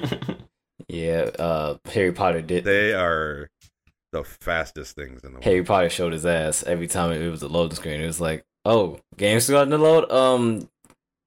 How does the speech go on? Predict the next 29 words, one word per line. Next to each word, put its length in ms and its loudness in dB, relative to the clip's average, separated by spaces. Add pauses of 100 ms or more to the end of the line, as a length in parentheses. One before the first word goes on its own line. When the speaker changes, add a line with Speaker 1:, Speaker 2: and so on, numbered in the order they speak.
(120)
Speaker 2:
one 400 2
tick, 480 0 (760)
waiting 320 2
for 200 4
the 280 0 (280)
loading 300 4
screen 480 0
to 200 2
the 260 4
intro 340 2
screen 600 -2 (540)
for 140 2
about, 280 2
like, 240 -6
a 40 -12
good 260 -4
three 120 -4
to 60 -10
five 240 -4
minutes. 320 -8
I'm 140 -12
like, 200 -12 (540)
Speaker 1:
Ooh, 320 -6 (140)
Speaker 2:
I 80 -6
can 160 -4
Speaker 1:
yeah, 100 4
Speaker 2:
do 80 0
Speaker 1:
that's, 380 -8 (440)
sure. 500 -8